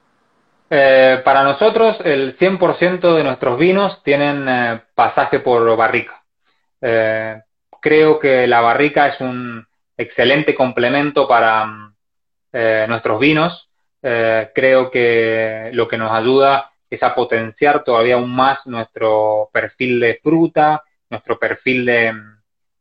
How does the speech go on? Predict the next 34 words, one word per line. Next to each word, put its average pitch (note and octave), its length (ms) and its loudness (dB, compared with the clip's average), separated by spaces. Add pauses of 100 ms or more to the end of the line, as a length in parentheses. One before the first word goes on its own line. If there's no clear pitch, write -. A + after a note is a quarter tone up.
eh, G#2+ 280 -2
y A#2+ 80 -10
nuestra A#2 220 -4
ideología A2+ 480 0
como A2 440 -2
productores A2 540 0
de, A2 240 -2
de A2 100 -2
vino. D#3 440 -2 (480)
Eh, A2+ 460 -6
entonces A#2 420 -8 (120)
considero B2 560 0
que, A#2 400 0 (360)
que A2 260 -2
nuestros B2+ 380 -4
vinos, C3 420 -4 (440)
eh, A2 260 -6 (720)
por A#2+ 180 0
lo A#2 120 2
menos C#3+ 380 0
ocho C3+ 260 -2
meses C3 300 -2
de A#2+ 80 -2
barrica, C#3 480 0
como A2+ 240 -2
es A#2+ 120 -4 (300)
la A2 140 0
línea A#2 260 -2
Mendoza A#2 500 -2
Malbec A2+ 460 -2
que A2 180 -2
tú A#2+ 160 -8
estás A2 220 -6
degustando, D3 680 -4